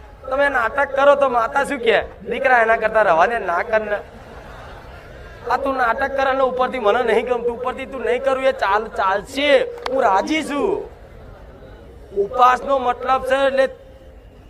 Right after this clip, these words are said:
એક જો તમે સંસારમાં છો ને, આમ તો કહેશે કે ભા-, માતાજીને, ભગવાનને પ્રાપ્ત કરવા માટે સંસાર ત્યાગ કરવો. આ સાધુ સંતો જોવો છો ને, મહાત્માઓ,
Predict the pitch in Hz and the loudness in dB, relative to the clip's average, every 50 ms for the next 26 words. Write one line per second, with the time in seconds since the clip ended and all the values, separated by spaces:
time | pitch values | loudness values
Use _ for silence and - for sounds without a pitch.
0 | - - - 247 269 240 185 160 240 240 240 196 147 - - - - 196 196 208 | -6 -2 2 2 2 2 0 0 2 2 4 2 0 -4 -10 -16 -8 -4 -2 0
1 | 240 233 208 208 202 196 180 - 214 226 233 233 226 226 214 220 247 240 - - | 0 0 0 0 0 0 2 4 4 4 4 4 2 -2 -2 -4 -4 -6 -8 -16
2 | - - - - - - - - - - - - - - - - - - - - | -20 -20 -20 -20 -20 -20 -20 -20 -20 -20 -20 -20 -20 -20 -20 -20 -20 -14 -8 -6
3 | 160 180 185 208 214 208 196 - 190 180 - 214 214 208 214 214 208 143 131 139 | -6 -6 -4 -4 -6 -4 -2 -2 -2 0 0 0 0 0 0 -2 -2 -2 -2 0
4 | 151 151 147 151 147 147 156 156 156 156 - 190 190 202 196 202 202 202 214 214 | 0 0 0 -2 -4 -6 -4 -4 -4 -4 -2 0 0 0 0 -2 -2 -2 -2 -2
5 | 202 - 139 139 - 175 190 202 202 214 214 202 196 202 190 202 214 220 240 226 | -2 -2 -4 -2 0 2 2 2 2 2 0 -2 -2 -2 -2 -2 -4 -4 -6 -4
6 | 226 208 202 202 208 214 214 196 190 190 185 220 220 247 247 240 - - - - | -2 0 0 2 2 0 0 2 0 0 2 4 4 6 6 4 0 -8 -20 -20
7 | - - - - - - - - - - - - - - - - - 190 196 185 | -20 -20 -20 -20 -20 -20 -20 -20 -20 -20 -20 -20 -20 -20 -10 -4 -2 -2 -2 -2
8 | - 214 214 220 214 - 214 202 196 196 196 196 196 185 175 175 175 175 175 180 | -2 0 0 0 0 -2 -2 -2 0 0 -2 -2 -4 -6 -4 -4 -4 -4 -4 -2
9 | 185 190 202 208 233 247 - - - - - - - - - - - - - - | 0 2 2 2 2 0 -2 -4 -10 -18 -20 -20 -20 -20 -20 -20 -20 -20 -20 -20
10 | - - - - - - - - - - - - - - - - - 147 147 - | -20 -20 -20 -20 -20 -20 -20 -20 -20 -20 -20 -20 -20 -20 -12 -8 -8 -6 -4 -4
11 | 151 143 151 175 185 175 175 175 175 175 185 180 160 175 - 240 247 - - - | -4 -4 -2 -4 -2 -2 -2 -2 -2 -2 -6 -4 -2 0 2 2 2 0 -2 -2
12 | - 165 147 156 165 165 165 170 170 165 147 127 - | -2 -2 0 -2 -2 -2 -2 -2 0 0 0 -2 -4